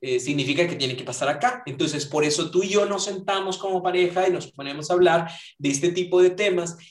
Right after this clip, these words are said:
y vemos cuáles son nuestras realidades y nuestras potencialidades y cuáles no son. Son fantasías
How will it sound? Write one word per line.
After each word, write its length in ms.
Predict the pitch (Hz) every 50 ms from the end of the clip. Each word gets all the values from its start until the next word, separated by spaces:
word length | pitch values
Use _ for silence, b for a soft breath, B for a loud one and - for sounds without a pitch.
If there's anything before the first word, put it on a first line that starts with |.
| B -
y 160 | 180 175 175
vemos 360 | 175 180 180 180 196 202 196
cuáles 340 | - 202 185 185 190 185 185
son 180 | - 180 175 180
nuestras 600 | 180 175 175 175 170 - - 156 151 143 123 143
realidades 720 | 147 147 143 143 143 139 151 151 160 165 180 190 190 190
y 60 | 185 170
nuestras 420 | 156 147 - - - 139 127 -
potencialidades 1300 | - 139 131 135 135 131 123 - 139 131 139 139 139 151 147 147 156 165 170 - - - - - - _
y 200 | - 170 147 -
cuáles 440 | - 170 156 151 156 170 151 156 151
no 140 | 143 139 127
son. 480 | - - - 165 156 139 120 - - b b b b b
Son 640 | _ - - - - 147 147 151 156 170 175 175 170 -
fantasías 1080 | - - - 151 151 143 131 - 135 131 - - - 226 254 269 240 247 302 - - b